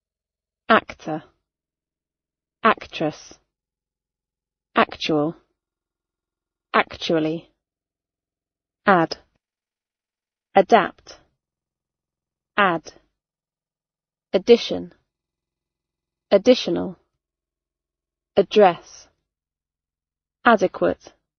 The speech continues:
Adjust. Admiration. Admire. Admit. Adopt. Adult.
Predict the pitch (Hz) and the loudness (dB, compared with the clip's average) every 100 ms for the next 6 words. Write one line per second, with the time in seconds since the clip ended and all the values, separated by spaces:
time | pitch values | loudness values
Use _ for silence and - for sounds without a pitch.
0 | _ _ _ _ _ _ _ _ _ _ | _ _ _ _ _ _ _ _ _ _
1 | _ 196 180 - 202 175 - - - _ | _ -2 0 4 4 2 -8 -20 -20 _
2 | _ _ _ _ _ _ _ _ _ _ | _ _ _ _ _ _ _ _ _ _
3 | _ _ - 202 196 208 208 226 220 - | _ _ -2 -2 0 2 4 4 2 -4
4 | 180 180 _ _ _ _ _ _ _ _ | -10 -14 _ _ _ _ _ _ _ _
5 | _ _ _ _ _ - 202 220 233 202 | _ _ _ _ _ -2 0 2 4 4
6 | 175 180 - _ _ _ _ _ _ _ | 0 -4 -12 _ _ _ _ _ _ _
7 | _ _ _ _ _ _ - 202 233 185 | _ _ _ _ _ _ 0 4 4 4
8 | - - _ _ _ _ _ _ _ _ | 0 -14 _ _ _ _ _ _ _ _
9 | _ _ _ _ _ _ 220 208 220 180 | _ _ _ _ _ _ 0 4 4 2
10 | _ - - _ _ _ _ _ _ _ | _ -20 -20 _ _ _ _ _ _ _
11 | _ _ _ _ _ _ - 196 160 147 | _ _ _ _ _ _ 0 2 0 -4
12 | - - | -8 -18